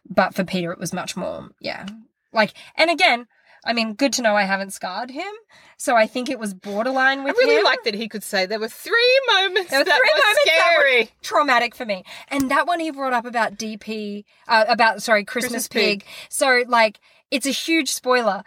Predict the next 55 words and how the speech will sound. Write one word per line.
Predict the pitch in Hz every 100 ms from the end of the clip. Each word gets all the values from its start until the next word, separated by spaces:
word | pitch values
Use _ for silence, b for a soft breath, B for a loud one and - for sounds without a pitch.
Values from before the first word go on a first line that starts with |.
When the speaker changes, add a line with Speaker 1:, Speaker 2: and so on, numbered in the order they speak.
| B
Speaker 1:
so | - 262
I | 240
won't | 233 240
go, | 262 254
like, | 214 -
deep | 220 220
into | - 208 285
it, | 403 427 - B B -
but | 208 208
that's | 277 320
a | 415
moment | 339 247 247 226
that | 226
happens | 202 220 240 220
in | 214
the |
book | 202 233 196 -
that | 214 220
is, | 220 202
like, | 196 -
mentioned | 208 240 - 294 -
for | 208 -
two | 277 277
seconds | 254 220 233
and | 214 208
moved | 208 196
on. | 214 202 202
It's | 202
not | 240 269
even | 330 349
a | 254
key, | - - 233 226 226 - B B 294
like, | 285
it's, | 294 - - b b -
it's | 269 254 -
a | 214
part | - - 214 262 294
of | 240 214
a |
key | - 226
Speaker 2:
I | 185
know, |
Speaker 1:
plot | - 226
Speaker 2:
but | 202
Speaker 1:
point, | 220
Speaker 2:
I |
was | 220
Speaker 1:
but | 226
it's | 226
Speaker 2:
like, | 202
Speaker 1:
deep, | 240 285 302
deep | 269 440
Speaker 2:
"Ah!" | 523 539
Speaker 1:
under | 359
it. | - - - - 392 381 339